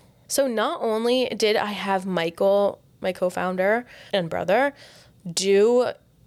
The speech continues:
all of the calls when we first started, but I would also write my emails and send it to him first to make him check if it was okay, which,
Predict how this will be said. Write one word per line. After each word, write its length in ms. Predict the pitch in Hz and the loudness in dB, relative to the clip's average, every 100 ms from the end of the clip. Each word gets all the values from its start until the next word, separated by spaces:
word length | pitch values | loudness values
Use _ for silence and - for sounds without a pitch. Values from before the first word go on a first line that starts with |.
| _ - _ _ _ | _ -20 _ _ _
all 280 | 208 247 359 | 2 2 2
of 140 | 285 | -2
the 80 | 214 | -4
calls 640 | - 202 170 98 - - | -2 -2 0 0 -4 -2
when 100 | 202 | 0
we 120 | 196 | 0
first 260 | 185 190 185 | 0 -2 -2
started, 480 | - 175 - 82 - | -2 -2 -4 -10 -2
but 140 | 240 | 0
I 100 | 269 | 2
would 140 | 285 294 | 2 2
also 720 | 339 370 - 254 202 202 - _ _ _ - 202 | 2 -2 0 0 2 0 -4 _ _ _ -14 -4
write 240 | 220 262 | -2 0
my 220 | 262 214 208 | -2 -4 -4
emails 880 | 240 262 247 185 175 165 170 - - - 220 | -2 0 2 2 2 0 -2 -4 -6 -8 -2
and 200 | 220 214 | 0 0
send 280 | - 240 | -2 0
it 80 | 254 | -2
to 80 | 220 | -2
him 260 | 196 220 240 | -2 -2 0
first 400 | 196 180 - - | 0 0 -4 -4
to 80 | |
make 220 | 208 202 - | -2 -2 -2
him 180 | 196 | -6
check 320 | 185 - 208 208 | -6 -8 -8 -6
if 100 | 196 | -4
it 60 | |
was 140 | 180 170 | -2 -2
okay, 320 | 165 190 170 | -2 -4 0
which, 200 | 175 | -2